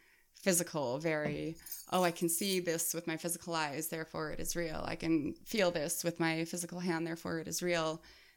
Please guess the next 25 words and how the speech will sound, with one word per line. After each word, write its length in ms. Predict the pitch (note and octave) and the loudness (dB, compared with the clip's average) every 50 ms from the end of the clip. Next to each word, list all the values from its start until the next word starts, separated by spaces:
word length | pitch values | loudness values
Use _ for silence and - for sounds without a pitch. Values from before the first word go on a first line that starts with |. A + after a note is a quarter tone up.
| _ _ | _ _
The, 380 | - F#3 F3 E3 D#3+ D#3+ D#3 D#3+ - - - - - - - - - - _ _ _ _ _ - | 2 4 4 4 2 0 -2 -6 -10 -16 -20 -20 -18 -20 -20 -20 -20 -20 _ _ _ _ _ -6
the 220 | - F3 D#3+ D#3 D#3+ | -2 -2 -2 -2 0
solar 380 | - - - G#3 G#3+ A#3+ A#3 G#3 | 0 2 2 2 2 0 -2 -2
plexus, 580 | - E3+ D3+ - - - D#3 D3+ E3 - - E3+ | -4 -6 -6 -6 -6 -6 -6 -6 -6 -6 -4 -4
you 60 | D#3+ | -4
know, 140 | D3+ D3+ D3+ | -4 -4 -6
that, 260 | - D#3 D#3 D#3 - _ _ _ _ _ _ _ _ _ _ - | -6 -6 -6 -8 -10 _ _ _ _ _ _ _ _ _ _ -8
that 640 | F#3+ F#3 F#3 E3+ E3+ E3 - - - - - - - - _ _ _ _ _ _ _ _ - - - - - | -2 2 4 4 4 4 2 0 0 0 0 0 -2 -6 _ _ _ _ _ _ _ _ -20 -20 -20 -6 -2
centered 760 | - - G#3 F#3 F3+ F3 - - E3+ D#3 D3 D3 E3+ F#3 - - - - - - | 0 2 4 4 4 2 0 -2 -4 -4 -6 -6 -8 -10 -10 -10 -14 -16 -6 0
thinking 560 | G3 F3 F3 F3+ E3+ D#3 D3+ D3 D3 D3 - - - | 2 2 2 2 0 0 0 -2 -2 -4 -6 -2 0
is 600 | E3 E3 D#3 D3+ D3+ D3+ D#3 - - - - - - _ | 0 0 2 0 -2 -2 -2 -2 0 -2 -2 -4 -6 _
a 100 | D#3+ E3 | -4 -4
full 260 | D#3+ - - F3 E3 D#3 | -4 -2 -2 -2 0 0
understanding 640 | D3 C#3+ C3 D3 - - - D3+ D3 D#3+ E3+ D#3 | -2 -2 -2 -2 -2 -2 -2 -2 -4 -4 -4 -4
that 120 | D#3+ - - | -6 -6 -8
everything 500 | E3 D#3+ D3 D#3 D#3 - C#3+ C3+ C#3+ D3+ | -8 -6 -8 -8 -8 -8 -8 -8 -8 -6
is 240 | - - D#3 D3+ - | -6 -6 -6 -6 -6
vibration, 520 | - C#3+ C#3 - C3 C3 C#3+ - - D3+ | -8 -10 -10 -10 -8 -6 -6 -4 -4 -4
everything 360 | D3 - - - - - D#3 D#3 | -4 -4 -6 -8 -6 -6 -6 -4
is 140 | D#3+ - | -4 -6
perception, 560 | - - D3+ D3+ - A#2+ - - - - D3 C#3 | -8 -6 -8 -8 -8 -8 -8 -8 -8 -8 -8 -10
everything 380 | C#3 D3+ D#3 E3 - D#3 D3+ | -10 -12 -12 -10 -8 -8 -6
is 180 | D3+ D#3 D#3 - | -6 -6 -8 -8
energy, 540 | - - - - - - - - - - - - - - - - - - - _ - | -8 -8 -8 -8 -8 -10 -10 -8 -8 -10 -10 -12 -16 -20 -20 -20 -20 -20 -20 _ -4
and 520 | D3+ D#3+ D#3 D3 C#3 C#3 C#3+ - - - | -2 -2 0 0 -2 -2 -2 -2 -2 -2